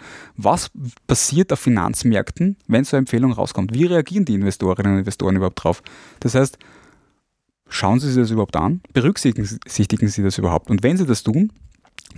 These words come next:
dann müsste man das auf den Finanzmärkten ja beobachten können. Weil wenn jetzt ein, eine Person sagt, ein Analyst sagt, "Kaufen", und alle würden kaufen, dann müsste ja der Preis steigen. Und wenn er sagen würde, "Verkaufen", dann müsste der Preis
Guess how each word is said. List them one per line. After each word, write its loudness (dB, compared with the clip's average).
dann 2
müsste 0
man 2
das 0
auf -6
den 2
Finanzmärkten 0
ja 2
beobachten 0
können. -2
Weil -4
wenn 2
jetzt -2
ein, 2
eine 2
Person 0
sagt, 0
ein 2
Analyst 0
sagt, 0
"Kaufen", 2
und 2
alle 2
würden 0
kaufen, 2
dann 2
müsste 0
ja 2
der 2
Preis -2
steigen. 0
Und 0
wenn 2
er 0
sagen 0
würde, 2
"Verkaufen", 0
dann 2
müsste -2
der 2
Preis -2